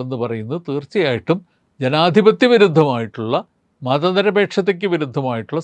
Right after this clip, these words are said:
സാമൂഹ്യനീതിക്ക് വിരുദ്ധമായിട്ടുള്ള ഒരു രാഷ്ട്രീയ നിലപാടിൻ്റെ ഭാഗമായിട്ടാണ് അത്തരത്തിലുള്ള വാഴ്ത്തുപാട്ടുകൾ രൂപപ്പെടുന്നത് എന്നുള്ളതാണ് അതിനെക്കുറിച്ച് ഇവിടെ സൂചിപ്പിക്കാനുള്ളത്. അപ്പോൾ അതൊക്കെ കാണിക്കുന്നത് ആയിരത്തി തൊള്ളായിരത്തി നാൽപത്തേഴ് നാൽപത്തെട്ട്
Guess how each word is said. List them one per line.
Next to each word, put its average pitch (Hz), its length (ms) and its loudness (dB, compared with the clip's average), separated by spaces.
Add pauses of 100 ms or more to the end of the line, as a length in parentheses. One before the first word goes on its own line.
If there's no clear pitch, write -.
സാമൂഹ്യനീതിക്ക് 185 880 -2
വിരുദ്ധമായിട്ടുള്ള 120 800 -2 (520)
ഒരു 147 100 2 (100)
രാഷ്ട്രീയ 151 500 -2 (160)
നിലപാടിൻ്റെ 160 800 2
ഭാഗമായിട്ടാണ് 120 800 -2 (460)
അത്തരത്തിലുള്ള 135 640 -2
വാഴ്ത്തുപാട്ടുകൾ 123 640 -2 (100)
രൂപപ്പെടുന്നത് 120 680 -2 (540)
എന്നുള്ളതാണ് 113 560 0 (400)
അതിനെക്കുറിച്ച് 123 600 -4 (160)
ഇവിടെ 139 240 0
സൂചിപ്പിക്കാനുള്ളത്. 147 640 2
അപ്പോൾ 175 140 2
അതൊക്കെ 185 200 2 (140)
കാണിക്കുന്നത് 175 640 2 (600)
ആയിരത്തി 170 320 4
തൊള്ളായിരത്തി 175 440 2 (120)
നാൽപത്തേഴ് 156 560 0 (100)
നാൽപത്തെട്ട് 147 580 -4